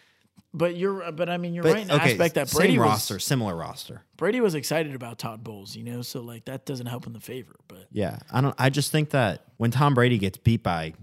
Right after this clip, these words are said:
Speaker 2: you know, they could have lost by thirty. Four, I think their last two touchdowns were garbage time points. Dallas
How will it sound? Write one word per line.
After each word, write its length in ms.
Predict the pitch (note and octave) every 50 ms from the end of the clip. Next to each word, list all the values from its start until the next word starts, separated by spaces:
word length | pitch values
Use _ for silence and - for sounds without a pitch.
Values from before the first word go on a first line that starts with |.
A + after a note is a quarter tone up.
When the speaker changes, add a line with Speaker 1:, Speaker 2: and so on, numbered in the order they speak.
| - _
Speaker 2:
you 140 | F#2+ G#2+ G2+
know, 160 | F2+ E2+ E2+
they 160 | F2 F2 E2+ - _ _ _ _ _ -
could 120 | - C#3
have 100 | A#2 F2+
lost 240 | F#2+ F#2 F2+ - -
by 100 | F2+ E2+
thirty. 480 | - - F2 E2+ E2+ D#2+ D2+ D#2+ - - _ _ _ _
Four, 220 | _ - G#2 F#2+ - _ -
I 120 | - F#2+ F#2
think 200 | - A2+ G#2 -
their 120 | D#2+ D#2
last 200 | D#2 D#2 E2 -
two 100 | - F2
touchdowns 420 | - - D#2 - - D#2 D2+ - -
were 140 | - - - _ _
garbage 400 | - D#3+ D#3+ D2+ D2+ D2+ - -
time 240 | - D2 D3 D#2
points. 480 | - - D2+ D2+ E2 F#2 - - - - _ _ _ _ _ _
Dallas 320 | - D#2+ E2 E2+ - -